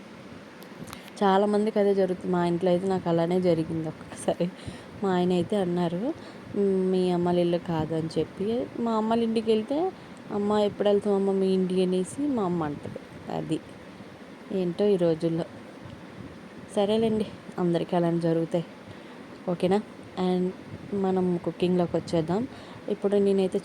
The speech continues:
చూడండి ఎంత బాగుందో, ఎల్-, ఎంత రెడ్డిష్‌గా ఉన్నాయో, భలే ఉంది కదా, చూస్తే నోరు ఊరిపోతుంది. నేనైతే ఆయిల్ వేసుకున్నాం కదా, ఆయిల్ వేసుకొని దాంట్లో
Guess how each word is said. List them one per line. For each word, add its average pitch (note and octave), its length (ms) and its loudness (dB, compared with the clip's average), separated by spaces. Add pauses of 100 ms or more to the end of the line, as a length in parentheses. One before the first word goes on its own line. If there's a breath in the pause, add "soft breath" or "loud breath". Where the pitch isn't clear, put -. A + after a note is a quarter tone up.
చూడండి F#3 260 2
ఎంత F3+ 220 2
బాగుందో, F3 360 2
ఎల్-, E3+ 260 2
ఎంత F3 400 2 (560)
రెడ్డిష్‌గా G#3 600 2
ఉన్నాయో, G3 580 4
భలే F3+ 300 4
ఉంది F#3 320 2
కదా, F#3+ 380 0 (440 loud breath)
చూస్తే G3+ 260 2
నోరు G3 260 4
ఊరిపోతుంది. F#3 800 0 (360 loud breath)
నేనైతే G3 340 2
ఆయిల్ F#3 460 4
వేసుకున్నాం F3 580 0
కదా, E3+ 240 0
ఆయిల్ F3 340 0
వేసుకొని E3+ 500 0
దాంట్లో G3 520 -2